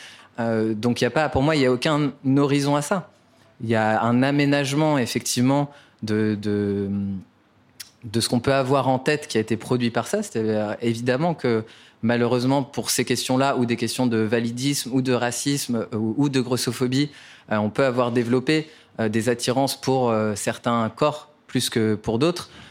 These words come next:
Euh, et après, pour moi, l'idée, c'est pas de se dire, euh, « Ah bah, c'est bien, préservons-le », c'est plutôt d'en prendre conscience et de gratter, euh, des marges de manœuvre. Et je pense qu'il y a toujours des maj-, des marges de manœuvre qui sont en fonction de plein de choses, qui peuvent être des paramètres, euh, tout à fait, euh, matériels.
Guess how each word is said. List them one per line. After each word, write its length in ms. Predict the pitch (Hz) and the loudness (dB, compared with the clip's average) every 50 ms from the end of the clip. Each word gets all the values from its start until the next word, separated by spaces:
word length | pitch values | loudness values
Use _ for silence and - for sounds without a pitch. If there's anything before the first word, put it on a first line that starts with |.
| - - | -10 -4
Euh, 200 | 113 110 107 104 | -2 0 0 0
et 120 | 98 107 107 | 0 0 0
après, 280 | 107 107 - - 147 | 0 -2 -2 -2 -2
pour 160 | 139 - 113 | 0 0 0
moi, 140 | 117 127 127 | 2 2 2
l'idée, 320 | 120 110 107 117 151 160 151 | 0 0 0 0 0 0 0
c'est 180 | - - 117 | -2 -4 -4
pas 140 | - 131 120 | -2 -2 -2
de 40 | - | -2
se 120 | - 123 | -2 -2
dire, 260 | 113 120 139 143 131 | 0 0 2 2 2
euh, « 100 | 123 120 110 - | 2 2 2 2
Ah 80 | 123 | 0
bah, 100 | 117 113 | 0 0
c'est 140 | 110 - 123 | -2 -2 -2
bien, 160 | 117 135 139 | 0 0 -2
préservons-le », 580 | 127 - 117 110 113 110 107 117 131 147 175 180 - - - - - - | -2 -2 -2 0 0 0 0 2 2 0 0 -2 -4 -12 -20 -20 -12 -6
c'est 140 | - 123 110 | -4 -4 -4
plutôt 260 | - 123 120 139 135 | -2 -2 0 0 2
d'en 140 | 123 120 117 | 2 0 0
prendre 220 | - 131 120 117 | 0 -2 -2 0
conscience 520 | - 123 120 - - 170 185 180 - - - - - - - - | 0 -2 -2 0 0 0 0 0 -2 -6 -10 -14 -20 -20 -12 -4
et 100 | - 120 | -2 -2
de 120 | 117 113 113 | 0 0 0
gratter, 520 | 107 113 113 117 - - 147 151 151 151 | 0 2 0 0 0 2 2 4 4 4
euh, 180 | 139 120 113 110 | 4 2 2 2
des 140 | 110 117 117 | 0 2 0
marges 200 | 120 117 113 117 | 0 0 0 -2
de 60 | 123 | 0
manœuvre. 400 | 131 143 170 190 180 139 117 - - _ _ _ _ - | 0 0 0 0 0 -2 -4 -8 -12 _ _ _ _ -6
Et 60 | 127 | -4
je 80 | 110 - | -4 -2
pense 220 | - 143 139 - | 0 -2 -2 -2
qu'il 100 | - 127 | 0 0
y 80 | 113 117 | 0 2
a 80 | 117 113 | 0 0
toujours 400 | - - - 147 156 175 165 151 | -2 -2 0 2 2 2 2 2
des 120 | 135 131 | 2 2
maj-, 260 | 127 131 131 123 127 123 120 - | 2 0 0 -2 -4 -8 -8 -6
des 100 | - 120 | -2 0
marges 200 | 123 127 127 120 | 0 2 2 2
de 60 | 139 131 | 2 2
manœuvre 360 | 135 147 175 175 160 139 127 - - - _ _ | 2 2 2 2 0 -2 -6 -12 -16 -20 _ _
qui 140 | - - 117 | -10 -6 -4
sont 140 | - - 120 | -2 0 0
en 40 | 113 | 0
fonction 320 | - - 123 - - 151 | 0 0 -2 0 0 2
de 100 | 143 123 | 2 0
plein 280 | 117 - - 156 160 156 | 0 -2 0 0 0 0
de 80 | 156 | 0
choses, 320 | - - 185 165 143 135 - - - _ _ - | 0 2 2 2 0 -2 -6 -14 -20 _ _ -14
qui 100 | - 104 | -10 -4
peuvent 220 | - 127 127 123 | 0 0 2 2
être 140 | 131 123 117 | 2 2 0
des 80 | 117 | 0
paramètres, 580 | 117 - 117 113 117 117 127 131 127 - - 117 | 0 2 2 2 2 2 2 0 0 0 0 0
euh, 60 | 107 | 0
tout 160 | 107 - 113 - | -2 -2 -2 -2
à 80 | 123 | -2
fait, 300 | 117 - - 131 131 127 | 0 0 0 2 2 2
euh, 160 | 117 110 107 104 - - - - - - - | 2 2 0 -2 -6 -10 -20 -20 -14 -4 0
matériels. 640 | 117 117 113 - 131 123 127 156 196 196 143 110 | 0 0 2 2 0 2 2 4 2 2 0 -2